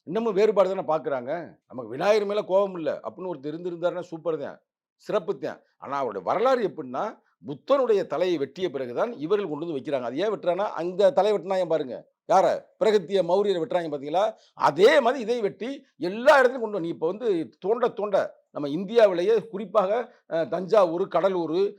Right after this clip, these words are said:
இன்னும் சில ஊர்கள் எல்லாம் தோண்ட தோண்ட, என் நாகப்பட்டினம் தோண்ட தோண்ட வெறும் புத்தர் சிலையா தானே வருது, விநாயகர் சிலை வரலங்க.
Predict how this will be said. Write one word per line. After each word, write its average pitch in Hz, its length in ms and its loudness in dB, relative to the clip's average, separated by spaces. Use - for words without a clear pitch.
இன்னும் 196 180 -4
சில 160 440 2
ஊர்கள் 196 300 -2
எல்லாம் 190 240 -2
தோண்ட 196 260 -2
தோண்ட, 175 600 0
என் 151 140 -4
நாகப்பட்டினம் 170 520 0
தோண்ட 180 200 -4
தோண்ட 160 440 0
வெறும் 233 220 4
புத்தர் 196 320 -4
சிலையா 240 180 0
தானே 226 220 0
வருது, 175 280 -4
விநாயகர் 262 340 4
சிலை 240 200 2
வரலங்க. 208 600 0